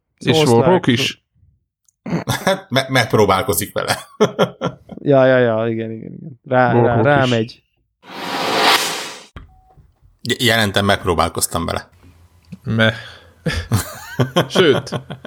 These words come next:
Speaker 1: Debla is. Most már egy utólag.
Speaker 3: Igen. Egyébként szerintem még mindig rajta van az Xboxon.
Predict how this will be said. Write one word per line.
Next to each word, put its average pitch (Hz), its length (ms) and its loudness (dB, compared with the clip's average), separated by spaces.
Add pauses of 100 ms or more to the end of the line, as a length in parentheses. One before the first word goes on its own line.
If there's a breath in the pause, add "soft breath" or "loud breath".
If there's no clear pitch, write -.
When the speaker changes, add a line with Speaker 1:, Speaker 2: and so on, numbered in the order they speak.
(160)
Speaker 1:
Debla 127 340 2
is. - 360 0 (360)
Most 123 280 -4
már 123 160 4
egy 127 120 2
utólag. 117 500 2 (100)
Speaker 3:
Igen. 95 340 -2 (260)
Egyébként 139 580 0
szerintem 127 440 2
még 127 140 2
mindig 104 260 0
rajta 92 280 -2
van 98 140 -2
az 92 200 -2
Xboxon. - 540 -2